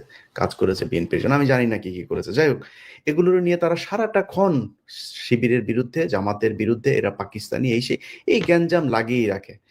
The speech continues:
আমি সবসময় চেয়েছি এই দুইটা দলের ভেতরে একটা সুসম্পর্ক বজায় থাকুক। আজকে দেখেন, এই যে ডাকসু নির্বাচনটা,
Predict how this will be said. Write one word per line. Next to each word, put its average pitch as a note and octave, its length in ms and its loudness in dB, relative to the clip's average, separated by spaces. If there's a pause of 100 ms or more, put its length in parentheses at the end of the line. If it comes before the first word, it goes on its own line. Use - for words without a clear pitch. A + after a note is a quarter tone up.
(240)
আমি D#3+ 120 0
সবসময় F3+ 400 0
চেয়েছি D3 340 0
এই B2+ 60 4
দুইটা A#2+ 260 0
দলের A2 280 2
ভেতরে A#2+ 300 -2
একটা G#2+ 360 0 (340)
সুসম্পর্ক A#2+ 640 0
বজায় F#2+ 340 2
থাকুক। - 400 -14 (1300)
আজকে - 360 0
দেখেন, C3+ 440 2 (1300)
এই E3+ 160 6
যে F#3 340 2 (120)
ডাকসু B2 320 -2
নির্বাচনটা, C#3 800 0